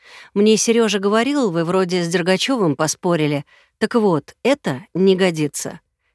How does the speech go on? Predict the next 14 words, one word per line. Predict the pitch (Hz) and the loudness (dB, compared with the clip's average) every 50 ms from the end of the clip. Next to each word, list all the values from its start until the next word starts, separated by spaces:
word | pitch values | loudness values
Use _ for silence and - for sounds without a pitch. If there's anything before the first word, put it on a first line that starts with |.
| _ _ _ _ - | _ _ _ _ -4
"Катя", | - 254 262 233 - - 151 - - _ _ _ _ _ _ _ - | 0 0 0 0 0 -4 -10 -10 -12 _ _ _ _ _ _ _ -14
Базис | - 165 151 190 185 165 175 156 - | -8 -2 0 0 0 0 -2 -6 -6
круто | - - 220 220 - 220 | -6 -6 -6 -4 -4 -6
повернулся, | - - 196 190 190 180 190 175 160 143 - - - - _ _ _ _ _ - | -4 -4 -4 -4 -2 0 0 0 0 -2 -4 -8 -12 -12 _ _ _ _ _ 0
"не | - 214 208 | 2 2 4
позволяйте | - 233 202 196 208 220 220 226 233 214 175 147 - 180 | 4 2 0 2 2 2 2 2 2 0 0 -2 -2 -4
ему | 165 160 170 180 202 240 269 247 - - - - - | -2 0 0 0 0 0 0 -2 -6 -10 -20 -8 0
ни | 202 208 240 277 | 2 4 4 4
под | - - 277 - - | 4 0 -4 -4 -2
каким | - 233 208 - - 190 185 185 | -4 -4 -4 -2 -2 0 0 0
видом, | 170 165 165 147 139 151 135 143 - _ _ _ _ - | 0 0 -2 0 0 -2 -4 -4 -8 _ _ _ _ -8
тем | - - 190 180 | -2 0 0 2
более | 170 190 202 190 180 170 165 | 2 0 0 0 0 0 0
одному, | 160 170 196 196 196 190 160 139 | 2 2 2 2 2 0 -2 -2